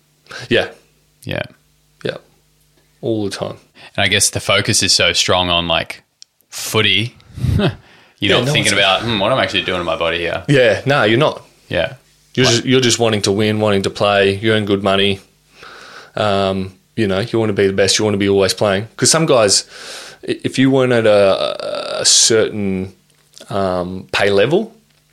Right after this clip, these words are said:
Speaker 1: like I was, I wasn't on a certain pay level, so I'd get a certain amount of money. I was on, like, I don't know, ninety or a hundred grand. But then if I played a game, I'd get five grand.
Speaker 2: Right.
Speaker 1: You know what I mean? So,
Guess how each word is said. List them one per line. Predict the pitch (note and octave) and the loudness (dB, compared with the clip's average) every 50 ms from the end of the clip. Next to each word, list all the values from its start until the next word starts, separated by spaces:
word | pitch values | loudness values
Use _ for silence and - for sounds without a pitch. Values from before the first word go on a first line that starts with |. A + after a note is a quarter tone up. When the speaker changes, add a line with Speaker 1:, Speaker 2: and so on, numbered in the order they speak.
| _ _ _ _ _ _ _ _ _ _ - - - | _ _ _ _ _ _ _ _ _ _ -20 -18 -10
Speaker 1:
like | - D#2+ A2+ G2+ G2 - G2+ | -2 0 2 2 2 2 2
I | F#2+ G#2 | 2 4
was, | G#2 A2 B2 C3 B2 | 4 4 4 2 2
I | A2+ A2 | 2 2
wasn't | A2+ A2+ A2 F#2 G#2 G2 F#2 F2 - - B1+ G#1+ - - - | 2 0 0 -2 -2 -4 -4 -6 -10 -18 -16 -12 -10 -10 -8
on | - A#2 A2 | -6 -4 -2
a | G2+ F#2+ | 0 0
certain | - - A2+ G#2 - G#2 | 2 2 2 0 -2 -2
pay | - - G#2+ G#2 | -4 -2 0 2
level, | G#2 G2 F#2 G2 F#2+ | 2 2 0 0 -2
so | - - G2+ G2+ | 0 2 2 2
I'd | G2 F#2+ G2+ A2 - - - | 2 0 -4 -14 -18 -12 -4
get | - A#2+ G2+ G#2 | 0 0 2 2
a | G2+ | 2
certain | F#2+ - - A2 G#2+ G2+ G2+ | 0 2 2 2 0 0 -2
amount | G2 F#2 G2 F#2+ F2+ G2 B2 - - - - _ _ - - - - - - - - - - - | -2 -2 0 0 0 0 -2 -4 -8 -14 -20 _ _ -20 -20 -20 -20 -18 -18 -18 -18 -16 -10 -6
of | - G2 | -6 -4
money. | G2 G#2 G#2 G2 F#2+ F2+ | 0 0 0 0 2 0
I | F#2 | 0
was | G2 G#2 | 0 0
on, | G#2 G2 G2 | 0 0 0
like, | F#2+ F#2 F#2 F2+ - - - - | 0 0 -2 -4 -6 -12 -12 -8
I | G2+ G2 | -8 -8
don't | F#2 F#2 | -6 -8
know, | F#2 - - - _ _ _ _ _ _ _ _ _ _ _ _ _ _ - | -10 -12 -14 -18 _ _ _ _ _ _ _ _ _ _ _ _ _ _ -10
ninety | G#2+ G2 F#2 F#2+ F#2+ F#2+ F#2+ | -6 -4 -2 -2 -2 -2 -2
or | F#2+ F#2 | -2 -2
a | F2+ F2 | -2 -4
hundred | - F#2+ F#2 F#2+ - | -4 -8 -8 -8 -6
grand. | - F2+ F2+ F2 F2+ G2 - _ _ _ _ - | -4 -4 -4 -4 -6 -10 -16 _ _ _ _ -4
But | G#2 G2+ | -2 0
then | G2+ G2+ | 0 -2
if | - - | 0 -2
I | G#2+ | -4
played | - - D3 B2 | -2 0 0 0
a | G2+ | 2
game, | F#2+ A2 G#2+ G2+ F#2+ | 2 0 0 0 0
I'd | F2+ F2 - | -2 -4 -6
get | F#2+ - - | -6 -8 -4
five | - G#2+ G2+ F#2+ - | 0 0 0 0 0
grand. | - - G1+ - - - _ _ _ _ _ - | -4 -10 -10 -10 -12 -20 _ _ _ _ _ -14
Speaker 2:
Right. | - E2 - - - - - - - - - - - - - _ _ _ - | -12 -12 -12 -14 -16 -18 -20 -20 -20 -20 -20 -20 -20 -20 -20 _ _ _ -6
Speaker 1:
You | B2 G#2 | -4 -4
know | F#2 F#2+ | -4 -2
what | G2 G2 | -4 -4
I | |
mean? | G#2+ A#2 A#2 - | -4 -6 -8 -8
So, | - - G2 G2 F#2+ G2 G2 G2 | -8 -2 0 0 2 0 0 -2